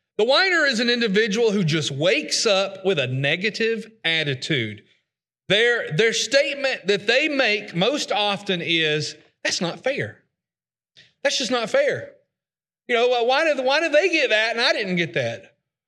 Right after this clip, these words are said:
Well, why is she always looking like that and I can't look like that? Or why did he get the job and I sh-,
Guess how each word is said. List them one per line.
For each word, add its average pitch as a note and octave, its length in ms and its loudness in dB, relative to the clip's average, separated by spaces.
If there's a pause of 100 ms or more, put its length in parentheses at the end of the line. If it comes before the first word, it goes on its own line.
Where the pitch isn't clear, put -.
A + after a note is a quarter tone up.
(100)
Well, G3+ 480 2
why G3 280 2
is D#3 80 -2
she A3 400 -2
always C3+ 560 0
looking C3+ 260 -2
like C3+ 240 0
that D#3 200 -2
and C#3 100 -12
I G3+ 160 -4
can't E3 420 -6
look C3+ 220 -6
like B2+ 240 -2
that? A#2+ 320 -6 (320)
Or D3+ 180 0
why F4 220 0
did D#4+ 100 0
he F4 160 4
get E4 220 -2
the E3+ 80 0
job D3+ 520 0 (280)
and C#4+ 120 0
I F#4+ 120 0
sh-, - 180 -4